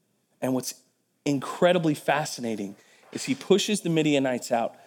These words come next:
He does it, and immediately the people of Israel, instead of praising God, instead of saying, "Gideon, you had thirty-two thousand and ten thousand, but with three hundred men,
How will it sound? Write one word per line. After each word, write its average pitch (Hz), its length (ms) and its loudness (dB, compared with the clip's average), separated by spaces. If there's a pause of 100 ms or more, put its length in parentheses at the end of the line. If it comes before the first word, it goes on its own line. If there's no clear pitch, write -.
(220)
He - 180 -4
does 143 340 2
it, - 160 -6
and 123 140 -4
immediately 151 680 0
the 127 80 0
people 147 320 -2
of 135 80 2
Israel, 127 560 -2 (1200)
instead - 480 -4
of 180 160 -2
praising 156 420 2
God, 117 400 -4 (580)
instead 175 320 4
of 170 80 2
saying, 147 300 2
"Gideon, 175 400 4
you 143 120 2
had 151 540 4 (1600)
thirty-two 175 500 2
thousand 139 460 2
and 123 100 -2
ten 156 180 0
thousand, 135 300 0
but 123 60 -2
with 117 200 -6
three 175 220 0
hundred 151 320 0
men, 127 320 0